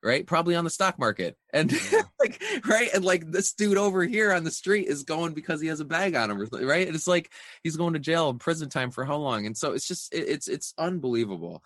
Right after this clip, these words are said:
Speaker 2: Mm-hmm.
Speaker 1: uh, the, the disparity here. And, uh, you know, we haven't ever talked about it for as long as we've had a show. And, uh, just because I thi-, the reason why, just so you know, is because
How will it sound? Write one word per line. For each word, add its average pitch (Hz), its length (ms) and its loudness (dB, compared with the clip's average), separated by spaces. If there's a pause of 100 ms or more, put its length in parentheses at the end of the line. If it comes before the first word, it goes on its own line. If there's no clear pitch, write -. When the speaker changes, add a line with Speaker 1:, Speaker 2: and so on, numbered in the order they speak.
Speaker 2:
Mm-hmm. 107 200 -16
Speaker 1:
uh, 110 280 -12 (160)
the, 120 140 0
the 101 200 -6
disparity 107 520 -2
here. 87 400 -4
And, 104 380 -2 (420)
uh, 104 280 2 (220)
you 127 120 -2
know, 120 80 0
we 127 100 -2
haven't 143 340 -2
ever 127 220 0
talked 117 380 -6
about 87 220 -4
it - 160 -10 (100)
for 104 120 -8
as 101 120 -8
long 107 200 -4
as 98 140 -8
we've 98 140 -12
had 92 160 -4
a 87 40 -8
show. 92 380 -6 (1040)
And, 104 400 -4 (140)
uh, 104 240 0
just - 260 -8
because 175 480 -2 (1040)
I 160 60 2
thi-, - 220 -8
the 147 140 -2
reason 175 280 0
why, 101 380 2
just - 260 -8
so 113 60 -4
you 104 140 -2
know, 90 240 -2
is 123 200 -6
because 139 480 -8